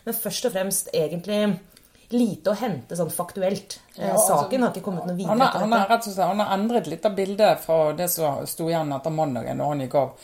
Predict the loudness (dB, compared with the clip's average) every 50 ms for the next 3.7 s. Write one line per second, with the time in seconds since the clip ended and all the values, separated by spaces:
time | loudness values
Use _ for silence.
0 | -20 -20 -18 -14 -2 0 0 2 4 4 4 4 2 0 -2 -4 -2 -2 -2 -2
1 | -2 -2 -2 -2 -2 0 2 0 2 2 0 -2 -2 -2 -2 -2 -2 -4 -6 -12
2 | -16 -16 -18 -18 -20 -18 -10 -6 -4 -2 0 0 0 -2 -2 -2 -2 -4 -2 -2
3 | -4 -4 0 0 2 2 2 0 -2 -2 -2 -2 -2 -4